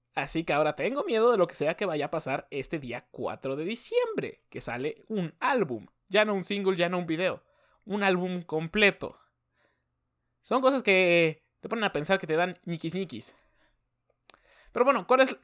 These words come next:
la moraleja de esa historia? Aparte de terapiarme aquí de la chica que se llevó mis sueños y esperanzas, eh, enamórense. Siempre o se crece o empiezas una relación, alguna de las dos.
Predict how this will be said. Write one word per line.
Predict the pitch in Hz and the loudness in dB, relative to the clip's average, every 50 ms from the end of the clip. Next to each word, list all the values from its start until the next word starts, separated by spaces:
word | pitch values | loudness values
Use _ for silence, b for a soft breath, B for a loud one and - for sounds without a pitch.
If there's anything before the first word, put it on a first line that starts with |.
| _ _ | _ _
la | - 190 170 170 170 165 | 0 2 4 4 2 2
moraleja | 175 170 170 180 196 - 214 | 2 2 2 2 2 4 4
de | 185 185 | 2 2
esa | 175 - 160 | 2 0 -2
historia? | - - 160 156 156 143 | 0 0 2 2 2 2
Aparte | 135 - - 143 135 - 147 | 2 4 2 2 2 2 0
de | 135 127 120 b b b b b b b b b b b _ | 0 0 -2 b b b b b b b b b b b _
terapiarme | - 165 147 147 139 _ _ _ - 165 165 165 165 147 | -2 0 0 0 -2 _ _ _ 2 2 4 2 0 -2
aquí | 127 - - 156 175 | -4 -4 -4 -4 -2
de | 160 139 | -2 -2
la | 127 117 110 - | -2 -4 -6 -8
chica | - 147 131 - 127 | -8 -10 -10 -8 -10
que | 117 - 123 113 | -10 -10 -12 -12
se | - - 113 | -10 -8 -6
llevó | 117 120 131 131 | -4 -4 -4 -4
mis | 139 131 - | -6 -6 -6
sueños | 147 147 143 - | -6 -6 -6 -6
y | 156 | -6
esperanzas, | 156 - 214 208 202 202 196 240 226 233 233 - | -4 0 0 2 2 2 0 0 -2 -2 -4 -8
eh, | 277 453 453 453 453 453 453 440 403 | -10 -8 -8 -6 -4 -4 -2 -2 -2
enamórense. | 381 285 240 190 165 147 139 131 131 - 131 127 127 - _ _ _ _ - _ | 0 0 0 2 2 2 0 0 -4 -4 -6 -6 -8 -12 _ _ _ _ -20 _
Siempre | - - - 233 240 233 233 226 - | -12 -6 -4 -4 0 0 0 0 2
o | - | 0
se | 226 - 254 | 0 0 0
crece | 254 - 453 403 - 453 415 | 0 0 0 0 2 2 4
o | 320 247 | 4 4
empiezas | 233 214 247 240 226 - | 4 2 2 0 0 0
una | 233 226 | 2 2
relación, | 214 190 156 139 139 - 147 143 | 2 2 2 2 0 0 -2 -2
alguna | 147 170 214 214 170 | -2 0 2 4 4
de | 139 | 4
las | 135 135 | 2 0
dos. | 131 123 117 - - | -2 -4 -6 -8 -10